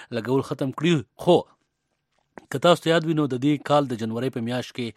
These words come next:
په اخره اونۍ کې چې کوم په افغانستان کې، په کابل کې چاودنې وشوې،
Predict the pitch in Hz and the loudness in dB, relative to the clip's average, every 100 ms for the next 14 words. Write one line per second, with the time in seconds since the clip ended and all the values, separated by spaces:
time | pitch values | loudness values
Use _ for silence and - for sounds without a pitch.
0 | - - - 113 - 151 139 139 123 - | -16 -20 -10 -6 -2 0 0 0 -4 -8
1 | 123 127 123 - 120 117 - - - 98 | -6 -6 -6 -6 -6 -6 -8 -12 -8 -6
2 | 110 107 - 147 151 - 135 120 - - | -4 -6 2 4 4 0 -4 -6 -12 -16
3 | - 110 107 104 101 110 - 107 127 147 | -6 -4 -2 -4 -6 -8 -4 -2 -2 -4
4 | 131 127 117 139 143 - | -6 -6 -2 -2 -2 -4